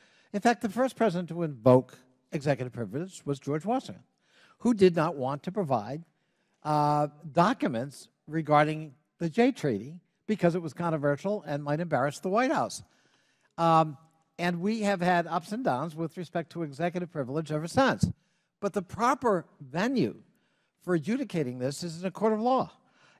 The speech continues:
It isn't this committee. And so now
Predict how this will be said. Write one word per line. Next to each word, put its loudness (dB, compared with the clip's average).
It 2
isn't 0
this -4
committee. -2
And -2
so 0
now 0